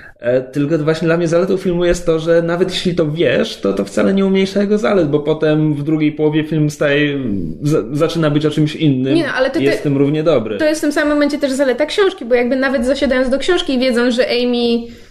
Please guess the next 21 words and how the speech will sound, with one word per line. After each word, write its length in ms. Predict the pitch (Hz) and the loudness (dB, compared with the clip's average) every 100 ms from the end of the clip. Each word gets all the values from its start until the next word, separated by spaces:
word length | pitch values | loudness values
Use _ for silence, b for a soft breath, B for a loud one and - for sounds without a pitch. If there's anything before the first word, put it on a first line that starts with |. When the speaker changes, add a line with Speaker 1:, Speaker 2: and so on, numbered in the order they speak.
| B - - | B -16 -2
Speaker 2:
niekoniecznie 720 | 254 262 320 269 262 262 254 | 0 0 0 0 0 0 0
jest 160 | 247 233 | 2 2
dobrą 300 | 240 240 254 | 0 0 0
postacią, 640 | 277 - 339 - 233 254 254 | -2 -2 -2 0 0 0 0
to 180 | 254 | 0
i 120 | 233 247 | 0 -2
tak 340 | 269 254 - - | -2 -2 -4 -4
też 180 | 269 | 0
masz 180 | 254 247 | 0 -2
to 100 | 262 | -2
właśnie 260 | 247 247 247 | -2 0 0
zagłębianie 580 | 254 254 247 226 233 233 | 0 0 0 0 0 0
się 140 | 240 | 0
w, 60 | 226 | 2
nie 140 | 208 | 2
wiem, 180 | 208 220 | 2 2
motywy, 380 | 226 226 214 220 | 0 0 -2 -2
w 40 | |
psychologię. 500 | - 226 202 190 247 320 B B B 226 | -2 0 0 0 0 -2 B B B -6
I 80 | 247 | -2
jednak 380 | 294 311 302 | 0 0 -2